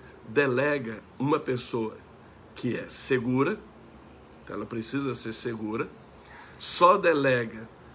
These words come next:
a pessoa que tem autoconfiança e só delega uma pessoa que não requer perfeccionismo, mas excelência.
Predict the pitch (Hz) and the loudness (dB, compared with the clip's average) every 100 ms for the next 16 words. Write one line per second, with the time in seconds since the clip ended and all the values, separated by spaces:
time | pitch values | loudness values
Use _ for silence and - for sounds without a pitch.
0 | - - - 127 151 135 - 147 139 120 | -20 -10 -6 -2 0 0 2 4 4 2
1 | 110 117 - - - - - - 165 156 | -4 -10 -16 -20 -20 -20 -20 -6 -2 0
2 | 147 - - - - - - - 135 139 | 0 -4 -14 -20 -20 -20 -20 -2 2 4
3 | 151 120 - - - 127 143 147 135 120 | 4 2 -4 -12 -2 2 4 2 -4 -10
4 | - 123 120 - 160 131 165 - 233 - | -6 -4 -4 -4 0 0 0 -6 -10 -16
5 | - - - - - - - - - - | -20 -20 -20 -20 -20 -20 -20 -20 -20 -20
6 | - - - - - 202 - 202 196 220 | -20 -20 -20 -10 -2 0 4 4 4 4
7 | 151 131 131 170 - 170 - - 175 - | 4 2 -2 -8 -6 -2 -2 -2 -4 -2
8 | 123 117 127 127 - - - - - - | -2 0 -2 -6 -14 -20 -20 -20 -20 -2
9 | 139 143 143 - - - - 123 127 147 | 2 2 2 -4 -18 -12 -4 2 4 4
10 | 190 208 143 151 143 131 127 131 135 131 | 4 0 0 0 0 -2 0 2 0 -4
11 | - - - - - 143 139 143 - 139 | -12 -18 -18 -20 -4 2 2 0 -4 -4
12 | 135 - 127 131 143 123 104 - - - | -4 -4 0 2 2 2 -4 -12 -18 -20
13 | - - 110 117 113 190 - 135 113 104 | -18 -4 0 0 0 -4 -2 0 -2 -4
14 | 107 - - | -8 -10 -12